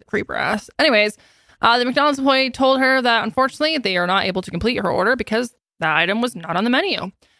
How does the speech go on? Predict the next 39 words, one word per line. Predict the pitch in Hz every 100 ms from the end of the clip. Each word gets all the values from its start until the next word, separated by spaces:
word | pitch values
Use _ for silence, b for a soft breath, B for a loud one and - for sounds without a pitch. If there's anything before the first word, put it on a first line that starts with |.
| _ -
But | 247 254 247
she | - 285 349 - _ 202 _ _ _
did | - 233
not | 214 196
take | 214
no | 190 190
for | 185
an | 185
answer, | 254 302 370
and | 359 220
she | 214
pulled | 196 302 330
up | 233 302
to | -
the | - 196
first | 202 190
drive-thru | 214 190 - 202
window | 214 277
and | 254
demanded | 220 180 180 185
her | 175
order | 190 180
be | 175
taken. | 170 240 294 392 403 b b b
The | -
McDonald's | 180 202 190
employee | 180 175 190 185 180
asked | 170 185 -
her | 202 180
what | 175
her | 180
problem | 165 185 240 214
was | 165 180 202
and | 180
why | 175 185
she | -
was | 185
so | - 180
angry. | 196 277 220 202 277